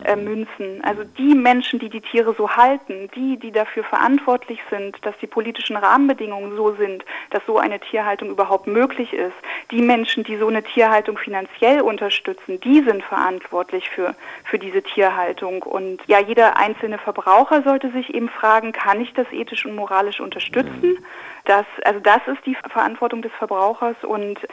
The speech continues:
Speaker 1: ich glaube eben, dass politisch wird sich erst was ändern, wenn der gesellschaftliche Druck da ist und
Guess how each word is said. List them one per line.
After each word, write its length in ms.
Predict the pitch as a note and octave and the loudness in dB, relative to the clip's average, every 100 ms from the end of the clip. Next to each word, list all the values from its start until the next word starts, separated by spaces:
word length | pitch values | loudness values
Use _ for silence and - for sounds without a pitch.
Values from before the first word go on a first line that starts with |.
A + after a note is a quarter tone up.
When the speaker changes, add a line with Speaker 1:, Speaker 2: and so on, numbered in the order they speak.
| - - - | -12 -14 -10
Speaker 1:
ich 200 | - A#3 | -4 -4
glaube 360 | - A#3+ A#3+ A#3+ | 2 6 6 6
eben, 280 | - A3+ A3 | 2 -2 -2
dass 180 | A3 G#3+ - | -2 -4 -10
politisch 640 | - A#3 A3+ C#4+ D4+ C4+ - | -8 -2 2 2 0 -4 0
wird 220 | A3 D#4 - | 2 2 2
sich 300 | C#4+ - - _ _ - | -2 -2 -8 _ _ 2
erst 240 | G#3+ C#4 - | 6 6 2
was 160 | B3+ B3 | -4 -2
ändern, 480 | - G3+ A#3 B3+ A#3 | -2 -2 2 2 4
wenn 160 | G#3+ A#3 | 4 4
der 120 | A3+ | 4
gesellschaftliche 680 | A3 G#3 G#3+ A3+ - G#3+ A3 | 2 0 0 -4 -8 -2 0
Druck 360 | G#3 A3+ - | 2 -2 0
da 260 | G3+ F#3 F#3+ | 2 4 4
ist 320 | - F3+ - | 0 -4 -8
und 280 | - G3+ G#3 | -8 -6 -8